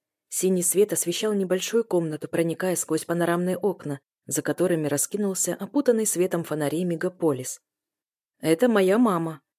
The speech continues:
Лео улыбнулся и погладил по плечу худощавую женщину со светлыми волосами и теплой улыбкой, отражавшейся и в ее сощуренных глазах.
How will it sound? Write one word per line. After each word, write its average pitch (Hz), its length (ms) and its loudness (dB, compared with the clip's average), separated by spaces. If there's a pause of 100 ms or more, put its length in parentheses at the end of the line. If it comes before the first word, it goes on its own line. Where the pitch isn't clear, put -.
(420)
Лео 202 260 6
улыбнулся 196 720 2
и 208 60 6
погладил 214 460 4
по 208 120 0
плечу 208 320 0
худощавую 208 640 4
женщину 202 440 4
со 165 140 -2
светлыми 175 440 2
волосами 196 580 0
и - 20 0
теплой 202 380 2
улыбкой, 202 580 0
отражавшейся 143 960 -2
и 156 100 -4
в 131 60 -2
ее 139 240 0
сощуренных 156 680 -2
глазах. 151 560 -2